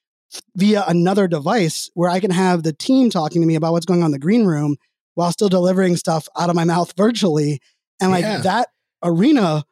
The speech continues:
Speaker 1: versus, like, me and they do, like, I hosted Dell Technology World in person. It was the easiest thing ever. I mean, there was,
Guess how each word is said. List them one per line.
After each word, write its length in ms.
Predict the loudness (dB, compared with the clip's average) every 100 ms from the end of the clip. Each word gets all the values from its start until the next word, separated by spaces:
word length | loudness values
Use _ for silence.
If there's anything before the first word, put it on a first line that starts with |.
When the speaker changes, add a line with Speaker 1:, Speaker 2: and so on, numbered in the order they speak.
| _
Speaker 1:
versus, 320 | -2 0 0
like, 120 | 0 2
me 120 | 2
and 80 | 2
they 100 | 2
do, 120 | 0
like, 180 | 0 0
I 60 |
hosted 300 | 0 0 -2
Dell 180 | 0 -2
Technology 420 | 0 0 2 2
World 220 | 2 2
in 80 | 0
person. 380 | 0 -2 -2 -4 -8 _ _ 0
It 100 | 2
was 120 | 2
the 180 | 0 2
easiest 320 | 2 2 2
thing 160 | 0 2
ever. 260 | 0 -2 0
I 40 |
mean, 120 | 2
there 120 | 2
was, 220 | 2 0